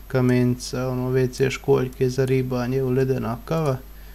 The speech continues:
sedam kuna, tristo osamdeset mililitara, <laughs> tjestenina, maramice za čišćenje, higijenski ulošci i biskvit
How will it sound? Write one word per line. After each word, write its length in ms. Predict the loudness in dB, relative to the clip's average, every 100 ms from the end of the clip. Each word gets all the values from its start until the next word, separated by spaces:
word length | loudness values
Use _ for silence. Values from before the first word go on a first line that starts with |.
| -18 -18 -18 -18 -18 -18 -14
sedam 460 | -4 2 4 4 -2
kuna, 440 | -2 0 0 0
tristo 480 | -2 -4 -4 -2 -4
osamdeset 760 | -2 -2 0 0 -2 -2 0
mililitara, 1040 | 0 0 0 -2 -2 -2 -2 0 0 0 -2 -6 -10 -4
<laughs> 1040 | -4 -2 -6 -4 -4 -4 -4 -14 -20 -12
tjestenina, 800 | -8 -8 -6 -2 0 0 -2 -2 -4 -16 -18 -20 -20 -18 -18 -18 -20 -20 -20 -20 -20 -20 -20 -20 -20 -20 -20 -18 -18 -18 -18 -20 -18 -4
maramice 720 | 0 2 2 -2 -6 -6 -6
za 140 | -4 -4
čišćenje, 640 | -2 -2 -2 -2 0 0
higijenski 760 | -2 0 0 0 -2 -6 0 6
ulošci 600 | 8 10 8 6 8 8
i 260 | 8 8
biskvit 840 | 10 12 12 12 10 4 -4 -8